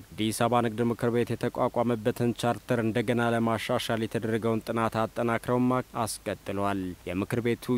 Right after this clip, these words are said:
የጎንደር ቅርንጫፍ ጽሕፈት ቤት እንዲከፈት ተገቢውን ድጋፍና መመሪያም ሰጥተዋል። ምክር ቤቱ የንግዱ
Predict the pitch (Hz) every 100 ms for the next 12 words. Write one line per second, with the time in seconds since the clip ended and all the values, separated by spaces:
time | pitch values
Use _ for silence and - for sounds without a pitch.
0 | 110 120 113 120 120 156 175 147 143 127
1 | - 123 120 117 113 127 - - - 170
2 | 120 143 - 123 - 123 113 - 117 123
3 | 117 131 127 123 120 - 120 120 123 117
4 | 120 120 120 120 120 - - - 95 95
5 | 87 85 - - - - 107 110 117 -
6 | 123 107 113 117